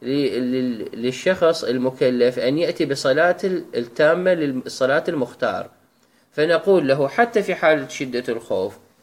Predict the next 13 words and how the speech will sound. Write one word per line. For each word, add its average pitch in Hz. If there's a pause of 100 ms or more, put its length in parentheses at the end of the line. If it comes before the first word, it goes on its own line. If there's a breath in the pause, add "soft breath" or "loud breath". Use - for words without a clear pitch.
(360 soft breath)
إذا 143
كان 214
مطلوب 208
منك 170
تصلي 139
صلاة 143
المطاردة 160
وأنت 185
ما 240
صليتها 104 (500)
وخرج 175
الوقت 160
والآن 139